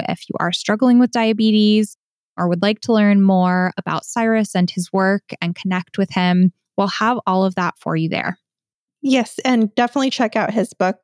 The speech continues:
Speaker 2: It was on the New York Times bestsellers list, which is an amazing accomplishment. And, um, Michelle, Michelle mentioned to reach out to us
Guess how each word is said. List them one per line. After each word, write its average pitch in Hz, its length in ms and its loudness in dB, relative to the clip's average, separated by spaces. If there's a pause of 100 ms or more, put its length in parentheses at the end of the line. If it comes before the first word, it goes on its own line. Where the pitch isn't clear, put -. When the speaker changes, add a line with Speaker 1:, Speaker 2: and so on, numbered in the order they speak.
(180)
Speaker 2:
It - 40 0
was 185 180 0
on 185 140 -2
the 180 60 -2
New 185 120 0
York 180 160 -2
Times 185 360 -4
bestsellers 254 720 -2
list, 247 520 -2 (380)
which 190 300 -2
is 185 500 -2
an 208 200 2
amazing 190 480 0
accomplishment. 226 920 -4 (100)
And, 190 500 -2 (440)
um, 202 360 0
Michelle, 302 540 0
Michelle 247 480 -2 (160)
mentioned 220 500 0
to 220 160 2
reach 214 240 0
out 180 200 -2
to - 120 -2
us - 440 -6